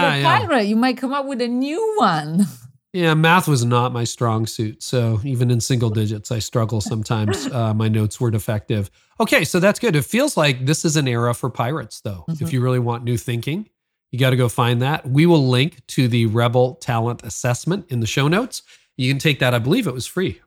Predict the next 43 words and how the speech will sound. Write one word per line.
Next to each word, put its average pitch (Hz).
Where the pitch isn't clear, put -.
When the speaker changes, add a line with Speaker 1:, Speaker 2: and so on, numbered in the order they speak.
Speaker 2:
right? 180
You 208
can 117
take -
that 117
for -
Speaker 1:
Absolutely. 160
Speaker 2:
free. -
Find 135
Speaker 1:
Yep. 131
Speaker 2:
out 123
what 127
you 127
are, 151
run 123
your 123
team 135
through 139
it, -
find 120
out 117
who 123
you 113
got, 127
where 120
you're 113
deficient, 131
which 131
is 117
good. 135
Okay, 190
anything 247
else, 120
uh, 117
as 143
we 127
think 170
about 135
the 123
future 104
and 110
decision 131
making, 117